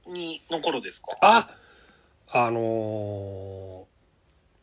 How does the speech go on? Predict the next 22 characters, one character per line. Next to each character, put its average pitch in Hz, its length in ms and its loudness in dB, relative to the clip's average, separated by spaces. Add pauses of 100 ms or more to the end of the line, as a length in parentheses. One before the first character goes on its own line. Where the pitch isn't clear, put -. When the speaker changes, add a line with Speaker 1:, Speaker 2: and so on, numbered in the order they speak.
(720)
Speaker 2:
二 196 240 2
十 98 1120 0
三 - 680 -2
と 170 120 -2
か 113 100 2
四 151 260 6
ぐ 123 60 2
ら 95 100 0
い 90 40 -8
の 90 60 -12
時 92 200 -12
に、 90 360 -12 (220)
そ - 200 -14
の、 92 260 -14 (100)
Speaker 1:
は - 180 2
い。 - 100 -8 (1700)
Speaker 2:
あ - 220 -12
の 90 760 -12 (1300)
ー、 - 180 -6
要 123 120 0
町 135 460 2
の 127 340 0